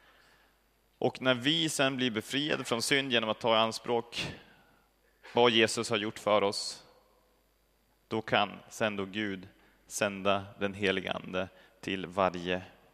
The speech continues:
kristen. Och Jesus beskriver det i Johannes evangelium kapitel fjorton, vers sexton till sjutton. Det som vi fick lyssna till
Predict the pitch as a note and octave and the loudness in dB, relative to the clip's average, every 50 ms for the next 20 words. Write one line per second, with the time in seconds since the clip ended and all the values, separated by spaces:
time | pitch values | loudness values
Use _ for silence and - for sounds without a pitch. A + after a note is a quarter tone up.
0 | _ - - G2+ G2 - - - - - - - _ _ _ _ _ _ _ _ | _ -14 -10 -8 -8 -8 -8 -8 -10 -10 -10 -12 _ _ _ _ _ _ _ _
1 | _ _ _ _ _ _ _ _ _ _ _ _ _ _ _ _ _ _ _ _ | _ _ _ _ _ _ _ _ _ _ _ _ _ _ _ _ _ _ _ _
2 | _ _ _ _ _ _ _ _ _ _ _ _ _ _ _ _ _ _ _ _ | _ _ _ _ _ _ _ _ _ _ _ _ _ _ _ _ _ _ _ _
3 | _ _ _ - - - - - - B2+ A2+ B2 C#3 D#3+ F3 - - C#3+ - - | _ _ _ -18 -16 -16 -14 -12 -10 -4 0 2 4 4 4 4 2 0 0 0
4 | B2+ B2+ - - D3+ D#3 D3+ C#3+ C3 B2 A2+ A2 G#2+ G#2 G2+ G2 - - - - | -2 -2 -2 0 0 2 2 4 4 4 4 4 4 4 4 2 0 -4 -10 -8
5 | - G#2+ G2+ G2 G2 G2+ G#2 G2+ G2 - - _ _ _ _ _ _ _ - - | -4 -4 -2 -2 -2 -2 -2 -4 -4 -10 -18 _ _ _ _ _ _ _ -20 -14
6 | - G#2 G#2 A2 A2 A2 A2 G#2 - G#2+ G2 G2 G2+ G2+ G#2+ A#2 A2+ G#2 G2+ F#2+ | -10 -4 -2 -2 0 0 -2 -2 0 0 0 0 -2 -2 -2 -2 0 0 -2 -4
7 | F#2+ - - - - G2 F#2+ - - G2 F#2+ F#2+ - - A2+ A2 G2+ F#2 - - | -6 -8 -10 -8 -8 -8 -8 -6 -8 -8 -8 -8 -6 -6 -6 -4 -6 -8 -10 -8
8 | A#2+ A2 G2+ G2 F#2+ F#2+ F#2+ - - - - - - - - - G#2+ - - - | -8 -8 -6 -2 -2 0 0 0 -2 -4 -6 -6 -6 -2 0 0 0 0 -2 -6
9 | - G#2+ G2+ - G#2+ - - G#2 - - - A2+ G#2+ G2+ G2 - - _ _ _ | -6 -6 -6 -6 -6 -4 -4 -4 -6 -6 -8 -8 -8 -8 -10 -16 -20 _ _ _
10 | _ _ _ _ - - - - G2 G2 G2 G2 - - - - - - - _ | _ _ _ _ -14 -12 -10 -10 -8 -8 -8 -8 -8 -12 -16 -16 -18 -18 -20 _
11 | _ - - A2 G2+ G2 - - - G2+ - - G2 F#2 F#2 F2 | _ -14 -8 -6 -4 -4 -4 -4 -4 -6 -4 -2 -4 -4 -4 -6